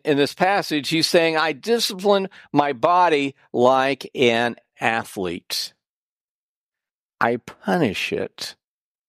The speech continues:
I make it my own."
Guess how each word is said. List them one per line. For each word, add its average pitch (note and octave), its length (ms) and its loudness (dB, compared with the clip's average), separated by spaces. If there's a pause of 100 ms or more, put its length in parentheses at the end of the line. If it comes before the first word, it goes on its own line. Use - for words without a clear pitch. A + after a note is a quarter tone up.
(460)
I B2 160 0
make C#3+ 440 2
it F#2+ 300 0 (280)
my G#2 520 2
own." G2 680 -2